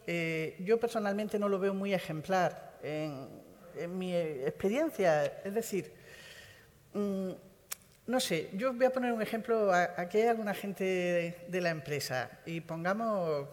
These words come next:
pues, dos grandes cadenas de hamburguesas que sean muy conocidas y que no vamos a poner el nombre.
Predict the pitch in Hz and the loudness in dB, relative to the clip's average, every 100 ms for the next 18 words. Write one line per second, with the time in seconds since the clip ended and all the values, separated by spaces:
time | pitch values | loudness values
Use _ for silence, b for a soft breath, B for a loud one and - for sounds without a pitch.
0 | - - 147 147 175 180 180 175 175 170 | -14 -6 -4 0 0 2 0 2 2 2
1 | 160 175 170 202 196 185 196 196 208 262 | 0 -2 0 0 0 0 -2 -2 0 0
2 | - 131 - - 170 185 180 185 185 247 | 0 -4 -6 -8 -6 -6 -4 -4 -4 -2
3 | 220 208 180 175 180 185 175 175 180 185 | 0 0 -2 -4 -4 -4 -4 -6 -4 -4
4 | 190 220 208 135 | -2 -2 -2 -4